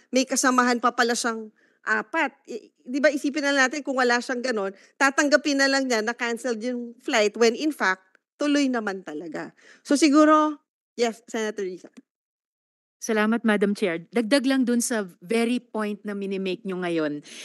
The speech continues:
Speaker 2: Ah, meron din pong, ah, nag-communicate sa office ko, pasahero din. Siya naman nakatanggap ng email nung June three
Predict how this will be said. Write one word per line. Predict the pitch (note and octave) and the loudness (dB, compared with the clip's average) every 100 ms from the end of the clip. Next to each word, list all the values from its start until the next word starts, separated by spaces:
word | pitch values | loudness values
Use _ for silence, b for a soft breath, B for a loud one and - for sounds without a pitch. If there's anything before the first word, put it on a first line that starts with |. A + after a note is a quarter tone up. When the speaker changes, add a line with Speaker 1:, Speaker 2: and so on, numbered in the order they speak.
| B B - | B B 2
Speaker 2:
Ah, | A3+ A3 | 6 8
meron | A#3 C#4 D4+ | 10 10 10
din | C#4+ D4 C#4 | 8 8 6
pong, | C4+ B3+ A#3+ A#3 b b b G3+ | 2 2 0 -2 b b b -6
ah, | |
nag-communicate | G#3 A3 B3+ B3 A#3 A3+ A3 | -4 -2 2 2 2 0 -4
sa | - | -4
office | F3 F3+ G3 - | -6 -6 -6 -6
ko, | D#3+ | -6
pasahero | G3 G3+ A3 G#3 F#3+ F#3 | -4 -2 0 0 0 -2
din. | E3+ D3+ C#3+ D#3 B B B | 0 -2 -2 -8 B B B
Siya | - D4 | 2 6
naman | C#4+ C4 F#3+ F#3+ | 6 4 2 -2
nakatanggap | G#3 B3 A#3+ A3+ A#3+ | -4 -4 -2 -2 -2
ng | A3+ A3 | -4 -4
email | G3 F#3+ F#3 F3 F3 | -4 -2 -2 -2 -4
nung | F3 F3 | -6 0
June | F3+ C#4 C#4+ | 6 6 6
three | - F3 D3 D#3+ | 4 2 0 -2